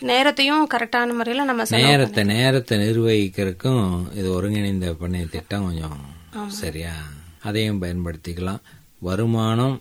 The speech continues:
Speaker 2: நேரத்தை சரியாக பயன்படுத்துவது. ரெண்டாவது இதுக்கு எல்லாத்துக்கும் மேல இந்த மாதிரி சின்ன சின்ன உபதொழில்களை செய்யும் போது நம்ம மனசுக்கு ஒரு நல்ல திருப்தி.
Speaker 1: திருப்திங்க.
Speaker 2: இல்லைங்களா? நம்ம வீட்ல ஒரு மாடு வச்சுட்டு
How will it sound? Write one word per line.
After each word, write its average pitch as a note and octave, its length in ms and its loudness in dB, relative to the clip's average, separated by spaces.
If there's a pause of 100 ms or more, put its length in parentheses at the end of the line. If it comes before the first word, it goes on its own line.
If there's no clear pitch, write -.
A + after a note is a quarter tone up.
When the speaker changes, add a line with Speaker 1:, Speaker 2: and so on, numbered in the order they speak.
(440)
Speaker 2:
நேரத்தை G2+ 560 -2
சரியாக G2 560 0
பயன்படுத்துவது. F#2+ 880 -2 (800)
ரெண்டாவது C3 560 0
இதுக்கு B2 300 0
எல்லாத்துக்கும் D3+ 840 2
மேல C3 200 2 (840)
இந்த B2 280 -2
மாதிரி C3 340 0
சின்ன B2 320 0
சின்ன A2 380 0
உபதொழில்களை G#2+ 680 2
செய்யும் G2+ 400 0
போது A2+ 240 0
நம்ம F#2 240 0
மனசுக்கு A2 400 0
ஒரு F#2 80 0
நல்ல G2 200 0
திருப்தி. F2 460 -8
Speaker 1:
திருப்திங்க. A#3 560 -10 (160)
Speaker 2:
இல்லைங்களா? G2+ 400 -6 (360)
நம்ம A2 340 2
வீட்ல D3 300 4
ஒரு B2 140 6
மாடு A2 360 2
வச்சுட்டு G2+ 480 0